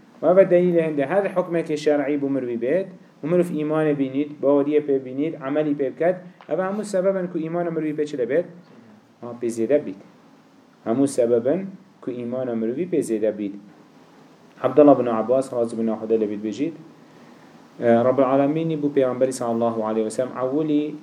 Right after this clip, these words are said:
كلمة شهادة اينا خاره. و گوته خلقی پیغمبر صلی الله علیه و سلم، گوته خلقی عالم فیره چی کر؟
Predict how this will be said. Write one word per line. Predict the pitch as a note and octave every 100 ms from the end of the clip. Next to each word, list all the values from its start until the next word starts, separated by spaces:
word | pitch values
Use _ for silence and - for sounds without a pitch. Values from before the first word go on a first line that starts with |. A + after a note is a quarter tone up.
| - - - - - - -
كلمة | B2+ B2 C3+
شهادة | C3 B2 A2+ G#2+ A2+
اينا | A2 G2+ G2+
خاره. | G2+ G2 - - - - - - - - - - -
و |
گوته | A2 A#2+ B2
خلقی | A#2 A2+ G#2+ -
پیغمبر | A2+ A#2 A2 A#2
صلی | A#2 A2
الله | G#2 G#2+ G#2 G2+
علیه | G#2 G#2
و |
سلم، | G2+ A#2 A#2+ B2+ B2+ - -
گوته | A#2+ A#2+
خلقی | A#2 A#2 A2 A2+
عالم | A#2 B2 B2+
فیره | C#3+ C#3
چی | C3 -
کر؟ | A2